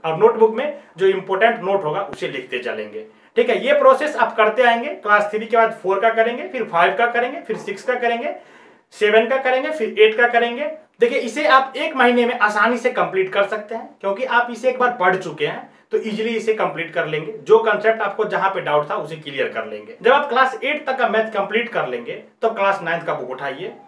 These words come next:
और जो भी चैप्टर पढ़ना है, अब क्योंकि आप पीछे पढ़ चुके हैं सारा बुक,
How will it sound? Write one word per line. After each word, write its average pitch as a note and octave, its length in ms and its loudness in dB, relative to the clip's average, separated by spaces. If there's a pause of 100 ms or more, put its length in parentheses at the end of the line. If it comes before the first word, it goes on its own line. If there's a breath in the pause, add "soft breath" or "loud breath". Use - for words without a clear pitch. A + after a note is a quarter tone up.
(200 soft breath)
और G#3 100 -2
जो A#3 180 4
भी D4 140 4
चैप्टर A3 380 2
पढ़ना F3+ 340 2
है, - 200 -2 (340)
अब A#3+ 140 2
क्योंकि C4 220 2
आप C4 180 2
पीछे A3+ 220 -2
पढ़ A3 240 4
चुके G3+ 260 -6
हैं D3 100 -4
सारा B2 260 -4
बुक, A2 260 -14